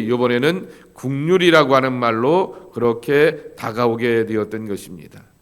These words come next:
불쌍히 여긴다라고 하는 엘레오스라고 하는 그러한 시라버 단어인데요.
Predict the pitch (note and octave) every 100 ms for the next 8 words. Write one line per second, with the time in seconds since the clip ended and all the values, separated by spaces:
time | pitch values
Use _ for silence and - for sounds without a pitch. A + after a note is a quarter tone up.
0 | _ _ _ _ _ _ _ - B2+ C#3+
1 | - F#3+ F3 F3 E3+ D#3+ D#3+ D#3 B2 G2+
2 | G2+ A2 A#2 C3 C3+ B2+ - - - G#2+
3 | B2 D3 D#3+ D3+ - D3+ A#2+ F#2+ - -
4 | G#2 C#3+ C#3+ D#3 E3 - - - - B2+
5 | C3+ C3+ - D#3 D3 C3+ B2+ B2 A#2 A#2+
6 | A2 G#2+ A2+ B2+ F3